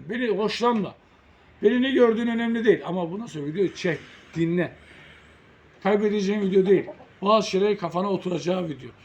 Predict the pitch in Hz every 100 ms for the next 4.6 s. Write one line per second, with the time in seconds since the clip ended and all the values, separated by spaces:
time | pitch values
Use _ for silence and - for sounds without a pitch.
0 | - 208 240 208 - - - - - 240
1 | 269 185 175 226 262 202 185 262 240 247
2 | 190 156 139 160 233 190 175 143 147 247
3 | - 185 220 196 147 175 165 175 196 202
4 | 160 - 135 117 110 104